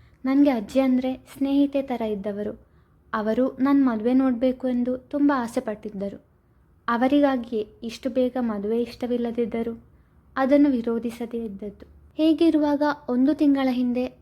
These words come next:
ನಾನು ರಜೆ ಅಂತ ಊರಿಗೆ ಬಂದಿದ್ದೆ. ಅದೇ ಸಮಯದಲ್ಲಿ ನನ್ನನ್ನು ನೋಡಲು ಹುಡುಗನ ಕಡೆಯವರು ಬಂದಿದ್ದರು.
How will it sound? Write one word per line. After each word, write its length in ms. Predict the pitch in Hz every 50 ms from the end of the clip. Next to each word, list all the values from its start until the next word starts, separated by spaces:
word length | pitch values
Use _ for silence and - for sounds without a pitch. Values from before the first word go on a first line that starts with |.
| _ 277
ನಾನು 300 | 285 311 320 330 339 320
ರಜೆ 360 | 285 247 226 - - - 254
ಅಂತ 240 | 254 240 233 226 240
ಊರಿಗೆ 400 | 226 226 220 233 247 233 269 247
ಬಂದಿದ್ದೆ. 500 | 226 214 208 202 202 190 175 - - - - _ _ - _ _ _ _ _ - _ -
ಅದೇ 260 | 240 311 208 247 262
ಸಮಯದಲ್ಲಿ 800 | 254 - 294 277 269 277 277 262 277 269 269 269 269 269 277 277 - _ _ _ _ _ 277
ನನ್ನನ್ನು 400 | 285 294 294 302 311 302 302 302
ನೋಡಲು 420 | 285 262 254 247 240 233 233 240
ಹುಡುಗನ 400 | 233 262 269 277 285 285 277 277 269 269
ಕಡೆಯವರು 400 | 240 214 208 202 196 196 226 220
ಬಂದಿದ್ದರು. 680 | 214 208 202 202 208 214 196 208 202 196 214 214